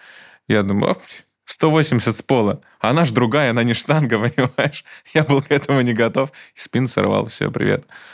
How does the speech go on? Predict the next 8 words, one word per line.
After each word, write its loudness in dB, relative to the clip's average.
Как 0
так -2
получилось, -2
не 0
знаю. 0
Вот, 0
поэтому, 0
ну, 0